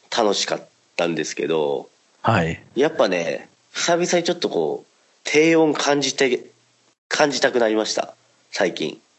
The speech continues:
Speaker 2: 最近。
Speaker 1: 最近。ちょっとね、
Speaker 2: あ、
Speaker 1: やっぱ恋しいですね、
Speaker 2: そうね。
Speaker 1: やっぱね。
Speaker 2: ちょっとやっぱり一ヶ月
Speaker 1: はい。
Speaker 2: 半ぐらい経って、
Speaker 1: はい。
Speaker 2: 恋しくなってきていると。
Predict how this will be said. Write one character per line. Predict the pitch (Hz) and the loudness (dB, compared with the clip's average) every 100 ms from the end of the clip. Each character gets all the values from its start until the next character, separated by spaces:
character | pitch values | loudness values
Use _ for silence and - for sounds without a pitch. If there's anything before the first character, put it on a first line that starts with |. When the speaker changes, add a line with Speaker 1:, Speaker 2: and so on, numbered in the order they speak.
| _ _ _ _ - - | _ _ _ _ -18 -4
Speaker 2:
最 | - 120 | 2 2
近。 | 113 95 92 - - - - | 2 -2 -2 -6 -20 -20 -10
Speaker 1:
最 | - 98 92 | -2 0 0
近。 | 87 | 0
ち | 160 | 4
ょ | 151 | 2
っ | |
と | - | 2
ね、 | 95 | 0
Speaker 2:
あ、 | |
Speaker 1:
や | 95 | 0
っ | |
ぱ | 98 | -2
恋 | 151 143 - | 0 2 6
し | 156 311 | 6 6
い | |
で | |
す | |
ね、 | - | 4
Speaker 2:
そ | |
う | 190 | 2
ね。 | 117 | 0
Speaker 1:
や | |
っ | |
ぱ | - | -6
ね。 | - 107 - _ _ _ - | -4 -4 -6 _ _ _ -2
Speaker 2:
ち | 240 | -2
ょ | |
っ | - | 0
と | 160 123 | 2 2
や | 98 | 2
っ | 113 | 0
ぱ | 113 | -2
り | 104 | -2
一 | 107 - | -4 -2
ヶ | - | 0
月 | 120 120 - 117 113 110 95 - - _ _ _ | 2 0 0 0 2 2 -2 -6 -20 _ _ _
Speaker 1:
は | - - 90 64 | -10 -4 -4 -4
い。 | - - | -8 -2
Speaker 2:
半 | - 135 107 82 - | 2 2 2 -6 -4
ぐ | 113 | 2
ら | 104 90 | 4 4
い | |
経 | - - | 2 -2
っ | |
て、 | - - 82 - _ _ _ _ _ _ _ - | -2 -2 -2 -2 _ _ _ _ _ _ _ -8
Speaker 1:
は | 92 104 | -2 2
い。 | |
Speaker 2:
恋 | 107 | 2
し | - | 0
く | 117 | -6
な | |
っ | - | -6
て | 95 - - - | -4 -4 -6 -4
き | |
て | - | 0
い | 82 | 0
る | 80 | -2
と。 | - | -4